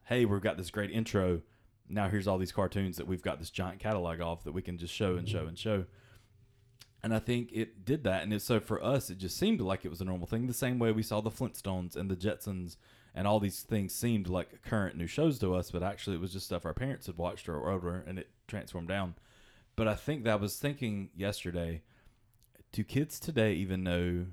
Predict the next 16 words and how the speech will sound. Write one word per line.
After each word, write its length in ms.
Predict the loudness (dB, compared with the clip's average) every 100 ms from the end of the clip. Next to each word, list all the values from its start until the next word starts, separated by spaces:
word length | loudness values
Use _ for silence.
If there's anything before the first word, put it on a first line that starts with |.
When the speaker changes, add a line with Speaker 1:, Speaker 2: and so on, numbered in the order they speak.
| -10 -6
Speaker 1:
about 320 | -2 -2 -4
Looney 200 | -12 -12
Tunes? 420 | -12 -12 -12 -16 _ 2
In 140 | 4
a 80 | 4
sense 420 | 4 2 0 0
of 440 | 2 2 -2 -10 -20 _ _ _ _ -14 2
watching 420 | 4 4 2 0
it 240 | 0 -2 -10 -10
regularly, 720 | 0 2 6 6 6 4 4
other 220 | 4 4
than 160 | 2 -4
just 200 | -4 0
knowing 280 | 0 2
they 160 | 0 0
exist. 760 | -2 -8 -2 -2 -2 -8 -18